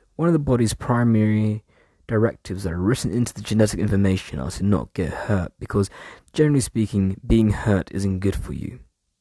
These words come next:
Yeah, shocker, I know. So,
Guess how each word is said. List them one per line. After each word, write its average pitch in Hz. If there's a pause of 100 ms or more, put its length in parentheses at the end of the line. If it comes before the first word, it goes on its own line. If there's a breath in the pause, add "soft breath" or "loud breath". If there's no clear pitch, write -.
(140)
Yeah, 92
shocker, -
I 95
know. 95 (1800 soft breath)
So, 135